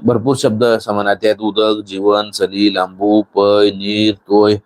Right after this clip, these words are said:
हे सुद्धा पाण्याला समानार्थी शब्द आहेत आणि म्हणून योग्य उत्तर पर्याय क्रमांक सी. विद्यार्थी मित्रांनो, अशा पद्धतीने एकशे सतरा आणि एकशे अठरा असे दोन उतारे आज आपण घेतलेले आहेत.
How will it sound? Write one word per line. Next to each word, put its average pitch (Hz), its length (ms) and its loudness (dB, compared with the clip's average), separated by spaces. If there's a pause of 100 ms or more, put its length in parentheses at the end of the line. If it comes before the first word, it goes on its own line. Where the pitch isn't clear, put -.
(840)
हे 127 60 -2
सुद्धा 135 200 0
पाण्याला 113 380 0
समानार्थी 104 380 -4
शब्द 92 220 -8
आहेत 107 260 -2
आणि 98 160 -4
म्हणून 107 240 -6
योग्य 107 280 -4
उत्तर 110 280 -2
पर्याय 98 280 0
क्रमांक 107 340 -10
सी. 98 200 -4 (800)
विद्यार्थी 110 300 0
मित्रांनो, 120 340 0 (600)
अशा 98 200 -2
पद्धतीने 107 400 0
एकशे 104 200 -4
सतरा 107 380 -2
आणि 104 220 -2
एकशे 143 360 -4 (420)
अठरा 113 360 0
असे 101 220 -2
दोन 113 200 0
उतारे 104 320 0
आज 95 180 0
आपण 98 320 -4
घेतलेले 98 340 -2
आहेत. 120 180 0